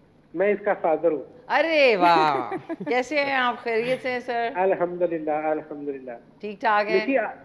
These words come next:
Speaker 1: आपको एक सरप्राइज दूँ मैं?
Speaker 2: जी, जी, दें।
Speaker 1: आप, अ, जिस वक्त लाहौर अलहमरा पे काम करती थी ना?
Speaker 2: जी, जी।
Speaker 1: तो मैं जेहलुम से लाहौर जाया करता था आपका ड्रामा देखने के लिए।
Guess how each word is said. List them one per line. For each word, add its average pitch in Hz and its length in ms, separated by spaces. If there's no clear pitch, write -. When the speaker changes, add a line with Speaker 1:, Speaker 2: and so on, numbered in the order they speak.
Speaker 1:
आपको 214 380
एक 233 160
सरप्राइज 208 500
दूँ 240 160
मैं? 208 280
Speaker 2:
जी, 214 160
जी, 208 140
दें। 208 240
Speaker 1:
आप, 190 260
अ, 214 300
जिस 208 280
वक्त 220 200
लाहौर 202 540
अलहमरा 180 640
पे 202 500
काम 190 300
करती 208 300
थी 214 140
ना? 160 280
Speaker 2:
जी, 214 200
जी। 208 260
Speaker 1:
तो 196 120
मैं 214 680
जेहलुम 196 380
से 220 320
लाहौर 185 440
जाया 185 240
करता 180 300
था 196 140
आपका 180 280
ड्रामा 151 340
देखने 147 280
के 135 100
लिए। 113 200